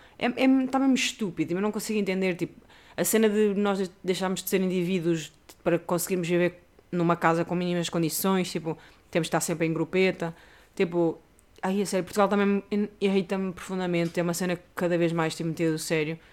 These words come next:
Inícios de mês e fins de mês, ou seja, tipo, aquela semana que, entre que acaba um mês e começa outro, é só stress, porque, tipo, e há brutal, recebes, mas, tipo, com os preços que estão em Portugal, tu ficas sem dinheiro passado, tipo, dez, dez dias, tipo, é mesmo,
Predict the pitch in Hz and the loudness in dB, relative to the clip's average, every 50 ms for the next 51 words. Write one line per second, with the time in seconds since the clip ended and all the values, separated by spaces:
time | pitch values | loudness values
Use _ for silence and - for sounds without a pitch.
0 | - - - - - - _ _ - 190 202 208 202 - 220 190 214 214 202 180 | -20 -20 -20 -20 -20 -20 _ _ 0 2 4 4 4 4 2 2 4 4 4 4
1 | 202 - 208 196 190 165 202 196 190 185 175 170 - - - - _ _ _ _ | 2 0 0 0 0 0 2 2 4 4 2 2 0 -2 -6 -12 _ _ _ _
2 | _ _ _ _ - 165 190 175 170 160 - 165 160 165 160 - 170 175 175 170 | _ _ _ _ -2 0 2 2 2 2 0 -2 -2 -2 0 2 4 4 2 2
3 | - - 196 196 190 185 185 180 175 165 160 - - 170 160 160 - 175 170 - | 0 -2 0 2 2 2 2 2 2 0 0 -2 -4 -6 -4 -4 -2 -4 -4 -4
4 | - - - 170 175 180 175 175 175 170 180 185 175 170 - 180 175 175 170 170 | -4 0 2 2 4 4 4 2 2 0 0 -2 -2 -2 -2 0 0 0 0 -2
5 | - 165 165 - _ _ _ _ _ _ _ _ _ _ _ _ _ - _ _ | -4 -10 -14 -14 _ _ _ _ _ _ _ _ _ _ _ _ _ -20 _ _
6 | - 214 - 240 226 208 - - 196 180 170 165 - - 180 175 190 165 165 160 | -6 -2 2 2 2 2 2 0 2 2 2 2 0 -4 -6 -4 -4 -4 -4 -6
7 | - - - - - - - - _ - 214 208 190 180 202 196 - 190 175 - | -8 -10 -20 -20 -20 -20 -20 -14 _ 2 4 4 6 4 4 2 2 2 2 2
8 | - - 190 170 165 190 175 170 196 165 - _ _ _ - 220 214 220 - 254 | 0 0 2 2 2 0 -4 -4 -6 -8 -10 _ _ _ 2 4 4 4 4 4
9 | 254 254 - - 233 226 220 - - - 190 175 175 170 180 175 180 208 - - | 2 2 4 2 4 4 2 2 0 0 2 4 6 6 4 4 0 -4 -8 -14
10 | _ _ _ _ - - _ - 233 220 - 262 - 254 - - 247 240 240 240 | _ _ _ _ -20 -20 _ -8 -6 -2 0 2 2 4 4 6 6 6 6 6
11 | 233 233 233 - 226 214 226 - - 180 175 202 196 196 175 170 - - 156 202 | 4 4 2 0 0 -2 -2 -2 -6 -2 2 2 2 2 2 -2 -6 0 2 2
12 | 190 180 180 180 180 123 117 117 - 139 147 147 - - - - - - - - | 2 2 0 -2 -2 -2 -4 -4 -6 -8 -8 -10 -12 -14 -20 -20 -20 -20 -14 -4
13 | - 185 196 208 214 214 214 214 214 214 214 | 0 4 4 6 6 6 6 4 4 2 -2